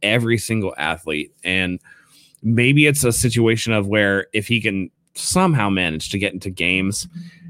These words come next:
if he can hold on to his spot on the roster this year, maybe next year he gets that explosiveness back. But with his multiple maintenance days, you know, with his lack of,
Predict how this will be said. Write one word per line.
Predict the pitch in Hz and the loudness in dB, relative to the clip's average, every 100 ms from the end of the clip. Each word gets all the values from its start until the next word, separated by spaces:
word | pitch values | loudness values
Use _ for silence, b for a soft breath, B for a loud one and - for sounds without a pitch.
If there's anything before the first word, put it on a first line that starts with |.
| B - | B -2
if | 117 | 2
he | 117 | 2
can | 110 | 2
hold | 104 120 127 117 | 0 2 4 4
on | 110 117 123 | 4 2 2
to | - 117 | 0 0
his | 107 104 | 2 0
spot | - - 101 98 127 143 - | 0 -4 -2 0 0 -2 -4
on | 110 | -2
the | 104 | 0
roster | 90 90 107 120 95 | 0 0 0 -2 -6
this | 78 98 - | -4 -4 0
year, | 131 147 151 147 _ _ _ _ _ _ _ _ - | 2 2 0 -4 _ _ _ _ _ _ _ _ -12
maybe | - 110 117 113 | -2 2 4 2
next | 92 92 113 - | 2 0 -2 0
year | 120 131 | 2 2
he | 135 - 113 | 0 -2 -4
gets | 98 101 - | 0 -2 -2
that | 101 90 - | -2 -2 -2
explosiveness | 95 - 87 92 101 92 85 | -6 -6 -2 -2 -2 -6 -6
back. | - 76 90 95 _ _ _ _ _ | -6 -4 -2 -4 _ _ _ _ _
But | 117 104 117 107 95 - _ _ | -6 0 2 2 0 -4 _ _
with | 104 110 | -4 -2
his | 127 113 107 110 _ - | 0 0 -2 -10 _ -4
multiple | 110 117 135 131 117 | 0 2 2 0 -2
maintenance | 104 104 101 104 - | 0 -2 -2 -6 -4
days, | 110 101 92 92 95 - _ _ _ - - - - | -2 0 0 -2 -6 -14 _ _ _ -14 -12 -12 -4
you | 123 107 | 0 0
know, | 87 | 0
with | 85 92 | -2 -2
his | 107 92 | -4 -2
lack | 98 107 123 | 0 0 0
of, | 110 95 95 | -2 -2 -6